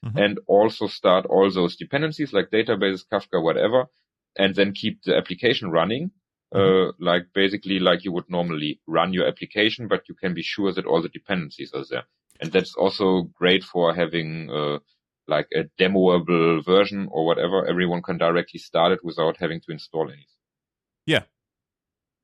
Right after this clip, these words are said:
Speaker 1: This, this would be like, so demo environment.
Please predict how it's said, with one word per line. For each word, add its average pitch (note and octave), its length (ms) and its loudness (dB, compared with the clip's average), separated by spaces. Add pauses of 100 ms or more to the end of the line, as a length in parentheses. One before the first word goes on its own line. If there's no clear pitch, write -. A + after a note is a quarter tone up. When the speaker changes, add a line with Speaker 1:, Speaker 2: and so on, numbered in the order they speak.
Speaker 1:
This, - 320 -14 (160)
this C3+ 160 -12
would C3+ 160 -12
be B2 80 -12
like, A#2 240 -10 (1000)
so - 200 -16
demo F2+ 320 -14
environment. D#2 580 -16